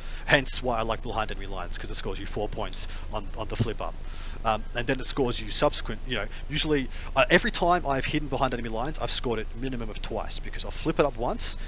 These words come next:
and I'll only flip it up when I know I'm gonna get a second turn of scoring out of it. So it always gets me eight points at a minimum, because they're not in a position to respond to me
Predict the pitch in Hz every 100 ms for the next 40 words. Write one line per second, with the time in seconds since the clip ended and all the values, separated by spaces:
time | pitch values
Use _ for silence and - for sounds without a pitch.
0 | - - 120 123 127 175 208 - 196 170
1 | 156 - 123 113 123 131 131 113 117 117
2 | 107 104 - - 131 - 117 - 113 104
3 | - 107 101 85 85 - 110 120 139 139
4 | - 107 107 - 104 101 104 98 101 -
5 | 90 - - - - 117 127 120 117 113
6 | - 117 107 107 104 - 113 107 - 104
7 | 92